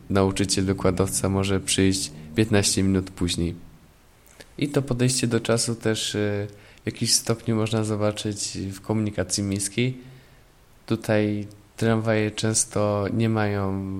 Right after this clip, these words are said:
wcale rozkładu jazdy, kursują tak jak chcą, byleby się zgadzała ilość tramwajów w ciągu godziny.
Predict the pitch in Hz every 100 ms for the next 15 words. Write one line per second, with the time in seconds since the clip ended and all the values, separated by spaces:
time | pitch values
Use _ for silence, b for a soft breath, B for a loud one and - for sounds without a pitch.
0 | 98 - - 104 101 101 104 - 107 98
1 | 95 101 101 123 123 B B B - -
2 | - - 113 101 107 107 104 101 - 113
3 | 120 113 - - 107 110 101 107 - 104
4 | 104 104 95 101 107 101 113 107 104 107
5 | - 107 104 104 101 101 - - 98 101
6 | 98 101 98 90